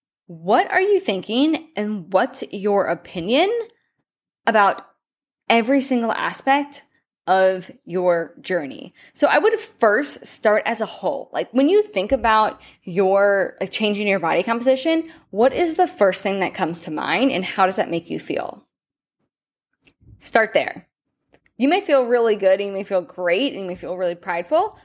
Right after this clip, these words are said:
Or if you feel like you're suffering, start there and tackle that. The next I would tackle is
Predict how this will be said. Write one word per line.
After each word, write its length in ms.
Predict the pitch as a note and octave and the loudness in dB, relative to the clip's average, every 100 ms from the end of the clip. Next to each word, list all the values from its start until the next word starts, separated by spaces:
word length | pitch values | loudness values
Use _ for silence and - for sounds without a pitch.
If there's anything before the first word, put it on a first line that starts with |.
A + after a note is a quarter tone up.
| _ _ _ - | _ _ _ 0
Or 320 | F#4 E4 A#3 | 4 4 2
if 160 | A#3+ | -2
you 60 | D4+ | -6
feel 140 | F4 | -2
like 160 | E4 D#4 | -2 -2
you're 80 | C#4 | -2
suffering, 680 | B3 A3 D4 D#4 E4+ E4+ - | -2 -2 -2 -2 -2 -6 -14
start 460 | - - C#4+ E4 B3+ | -18 -2 0 2 0
there 460 | G3+ G#3 D4 D#4+ - - | 0 2 2 -2 -8 -8
and 300 | G#3+ G3+ - _ _ _ _ _ _ _ _ _ _ _ _ - | -6 -8 -12 _ _ _ _ _ _ _ _ _ _ _ _ -4
tackle 360 | A#3 G3+ F3 | -2 0 -2
that. 420 | D3+ G1+ - - _ _ _ - _ _ _ _ _ _ | -4 -8 -10 -20 _ _ _ -20 _ _ _ _ _ _
The 280 | F#3 F#3+ A3+ | -6 0 2
next 840 | A3+ A3+ D#4+ F4+ C4+ - - - _ _ F#3 | 2 4 4 4 2 -2 -8 -8 _ _ 0
I 100 | G3 | 0
would 140 | F3+ | 0
tackle 640 | F#3+ - - G3+ B3+ C4 - | -2 -6 -2 0 2 0 -4
is 400 | A3 G3+ F#3+ - | -2 0 0 -6